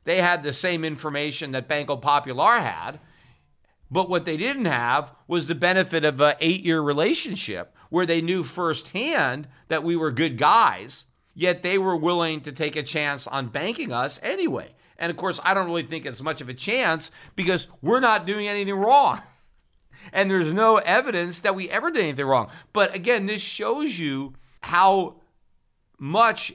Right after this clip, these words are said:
these regulations impact banking, because Banco Popular was simply afraid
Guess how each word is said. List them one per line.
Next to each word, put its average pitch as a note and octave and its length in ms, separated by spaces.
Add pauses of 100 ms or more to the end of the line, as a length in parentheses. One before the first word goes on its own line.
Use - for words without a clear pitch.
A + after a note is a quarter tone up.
these C#3+ 320
regulations D3+ 1120 (280)
impact D#3 720
banking, G3 560 (280)
because E3 300
Banco G#3+ 380
Popular F3+ 1000 (200)
was E3 180
simply G3 400
afraid D#3+ 840